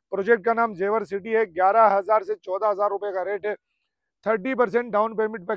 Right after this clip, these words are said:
कब्जा है, फ़ोर्टी परसेंट पे रजिस्ट्री है। साइट विजिट पूरे दिल्ली एनसीआर से पिक एंड ड्रॉप फैसिलिटी फ्री है। ज्यादा जानकारी के लिए आप दिए गए नंबर पे कॉल कर सकते हैं। वीडियो अच्छी लगी है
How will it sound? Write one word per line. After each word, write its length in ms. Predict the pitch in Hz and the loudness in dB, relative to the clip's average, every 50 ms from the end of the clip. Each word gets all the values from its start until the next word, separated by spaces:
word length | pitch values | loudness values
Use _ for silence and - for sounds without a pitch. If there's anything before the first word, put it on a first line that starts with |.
| 151 | -6
कब्जा 340 | 190 185 175 165 202 214 214 | -6 -8 -6 -2 0 2 2
है, 120 | 208 220 202 | 2 0 -2
फ़ोर्टी 380 | 151 - 180 180 160 - 202 170 | -4 -6 -6 -6 -6 -8 -10 -8
परसेंट 360 | 185 185 160 - 196 185 180 | -8 -8 -8 -8 -12 -12 -10
पे 220 | 240 226 156 143 | -12 -12 -10 -12
रजिस्ट्री 440 | 135 135 156 147 - - _ 147 131 | -12 -12 -14 -20 -20 -20 _ -12 -8
है। 160 | 120 107 85 - _ _ _ _ _ _ _ _ - - | -8 -8 -8 -10 _ _ _ _ _ _ _ _ 0 4
साइट 280 | 202 214 247 262 220 | 4 4 4 4 0
विजिट 260 | 240 247 240 240 180 - | -4 -6 -6 -8 -8 -8
पूरे 220 | 208 214 220 233 226 | -8 -4 -4 -2 -2
दिल्ली 220 | 220 214 214 220 | -4 -4 -4 -4
एनसीआर 340 | 214 208 165 185 214 196 175 | -4 -4 -2 0 0 0 0
से 100 | 175 208 | -4 -8
पिक 260 | - - 190 151 - | -8 -8 -10 -8 -8
एंड 140 | 208 202 190 | -8 -8 -4
ड्रॉप 180 | 202 202 185 | -4 -6 -4
फैसिलिटी 420 | 143 185 175 147 185 196 175 160 180 | -4 -8 -10 -8 -10 -12 -12 -12 -14
फ्री 300 | 143 _ _ - 214 220 | -14 _ _ -8 -4 0
है। 160 | 214 226 226 - - _ _ _ _ _ _ 127 | 0 0 0 -2 -6 _ _ _ _ _ _ -2
ज्यादा 300 | 151 165 185 202 262 262 | 2 2 4 4 4 4
जानकारी 460 | 220 247 247 247 220 240 240 247 247 | 4 2 2 2 0 0 0 0 0
के 100 | 226 240 | 0 0
लिए 120 | 233 240 | 2 2
आप 80 | 240 208 | 2 0
दिए 180 | 165 196 202 202 | 0 -2 -2 -2
गए 100 | 214 208 | -4 -6
नंबर 260 | 208 208 202 214 208 | -8 -6 -6 -6 -4
पे 120 | 190 202 - - | -4 -6 -8 -8
कॉल 180 | 175 180 185 | -10 -10 -6
कर 140 | 170 214 214 | -6 -6 -6
सकते 280 | - 202 190 151 - 220 | -6 -6 -6 -4 -4 -6
हैं। 80 | 208 - _ _ _ _ _ _ 185 | -6 -6 _ _ _ _ _ _ -4
वीडियो 280 | 220 240 226 247 254 | -2 -2 4 4 4
अच्छी 280 | 233 - - - 240 254 | 4 4 0 -4 -4 -2
लगी 300 | 240 233 220 240 247 233 | -2 -2 -2 0 2 2
है 120 | 233 247 | 4 2